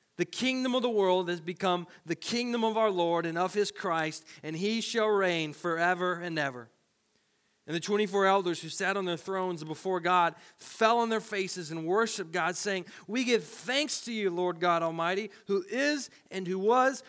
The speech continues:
for you have taken your great power and begun to reign. The nations raged, but your wrath came, and the time for the dead to be judged, and for rewarding your servants, the prophets and saints, and those who fear your name, both small and great, and for destroying the destroyers of the earth."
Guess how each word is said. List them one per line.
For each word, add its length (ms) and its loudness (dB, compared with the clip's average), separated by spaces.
for 120 -12
you 140 0
have 160 2
taken 400 -2
your 100 -4
great 360 0
power 400 0
and 100 -4
begun 320 -2
to 80 0
reign. 340 -2
The 120 4
nations 600 2
raged, 460 2
but 180 -4
your 160 -2
wrath 380 2
came, 320 -8
and 160 -4
the 80 2
time 340 0
for 100 -8
the 120 0
dead 240 2
to 80 -6
be 160 -6
judged, 480 0
and 100 -6
for 280 -2
rewarding 440 0
your 80 -2
servants, 520 -4
the 120 -12
prophets 500 -4
and 140 -8
saints, 420 -4
and 120 -4
those 240 0
who 140 -6
fear 600 -4
your 160 0
name, 320 -2
both 160 -2
small 520 -2
and 120 -4
great, 400 0
and 100 -6
for 100 0
destroying 760 0
the 80 -4
destroyers 720 -2
of 100 -6
the 120 -6
earth." 300 -10